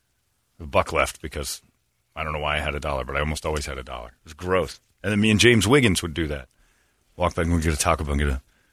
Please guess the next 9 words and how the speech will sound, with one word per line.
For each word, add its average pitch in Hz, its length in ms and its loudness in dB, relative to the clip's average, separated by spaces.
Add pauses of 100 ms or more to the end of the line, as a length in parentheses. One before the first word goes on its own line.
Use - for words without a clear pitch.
(140)
beans 87 260 4
and 80 80 2
cheese. 87 320 2
Heck - 240 0
yeah. 127 300 8 (1120)
We'd 135 220 0
walk 165 260 6
every 165 140 2
day. 170 260 4